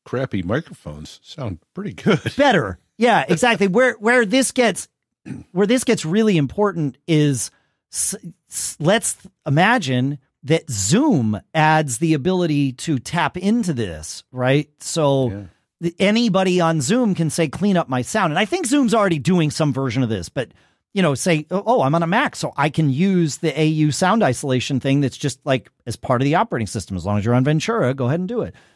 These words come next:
Speaker 2: And I, like, that makes a difference. Your phone, your iPhone, when you're on a FaceTime call, you, and you're using, like, the,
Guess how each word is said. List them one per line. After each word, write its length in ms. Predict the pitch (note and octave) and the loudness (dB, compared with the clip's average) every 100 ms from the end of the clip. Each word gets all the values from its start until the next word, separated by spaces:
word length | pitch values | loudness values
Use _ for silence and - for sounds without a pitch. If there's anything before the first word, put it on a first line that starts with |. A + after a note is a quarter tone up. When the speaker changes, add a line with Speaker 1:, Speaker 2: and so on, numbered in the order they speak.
| _ _ | _ _
Speaker 2:
And 340 | E3 D#3 D3+ D3 _ | 0 2 2 -4 _
I, 100 | D#3 - | -14 -6
like, 180 | F3+ - | -4 -2
that 160 | A3+ C#4+ | -2 0
makes 200 | E4 A#3+ | 0 0
a 60 | |
difference. 340 | F#3+ C4 G#3+ - - _ | 0 2 0 -2 -10 _
Your 200 | D#3+ G3+ | 0 2
phone, 840 | - - G#3 C#4+ E4+ D#3+ C3+ F3 F#3+ _ | 0 0 2 2 2 2 0 0 -4 _
your 160 | D3+ E3 | -2 2
iPhone, 680 | D#3 B3 E4 D3+ B2 B2+ | 4 2 0 -2 0 0
when 160 | B2+ C#3+ | 0 0
you're 160 | D3 | 0
on 100 | C#3+ | 2
a 100 | C#3+ B2+ | 0 -2
FaceTime 600 | - E3+ A3 - D#3+ B2+ | 0 0 0 -2 -2 -2
call, 520 | - G2 F#2+ G#2 C3 _ _ _ - | -2 -2 0 0 -2 _ _ _ -16
you, 260 | A#2 C3+ - | -8 -6 0
and 140 | C#3+ C3 | 2 2
you're 100 | B2+ | 2
using, 480 | A2 D3 C#3 C#3 | 2 2 2 2
like, 300 | B2+ B2 A#2 | 2 0 -2
the, 460 | - A#2+ A2+ G#2 G2+ | -2 0 2 0 -4